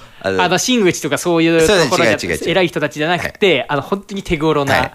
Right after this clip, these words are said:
Speaker 1: 枝地ヨーヨー、
Speaker 2: <laughs>
Speaker 1: マント、
Speaker 2: うん。
Speaker 1: <laughs> 兄さん。
Speaker 2: うん。手頃な。
Speaker 1: で、黒木愛さんとか。
Speaker 2: うん。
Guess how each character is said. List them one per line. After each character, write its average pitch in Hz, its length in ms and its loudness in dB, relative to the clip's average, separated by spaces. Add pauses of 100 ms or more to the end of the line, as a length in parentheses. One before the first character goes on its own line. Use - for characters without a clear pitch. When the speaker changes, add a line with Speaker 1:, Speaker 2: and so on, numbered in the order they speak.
(100)
Speaker 1:
枝 104 320 2
地 85 220 -4
ヨ 101 260 4
ー - 20 0
ヨ 92 300 0
ー、 - 320 -14 (100)
Speaker 2:
<laughs> - 240 -14
Speaker 1:
マ 117 180 2
ン 95 100 -4
ト、 - 260 -4 (140)
Speaker 2:
う - 840 -4
ん。 - 20 -2 (120)
Speaker 1:
<laughs> - 120 -4
兄 127 160 0
さ 101 260 0 (200)
ん。 - 20 -8
Speaker 2:
う 117 60 -6
ん。 107 60 -6 (540)
手 117 120 0
頃 101 180 -2
な。 90 140 -14
Speaker 1:
で、 95 160 0
黒 107 180 0
木 117 80 0
愛 101 80 2
さ 90 100 -2
ん 76 40 -4
と - 80 -8
か。 - 120 -2 (640)
Speaker 2:
う 190 40 2
ん。 - 40 -2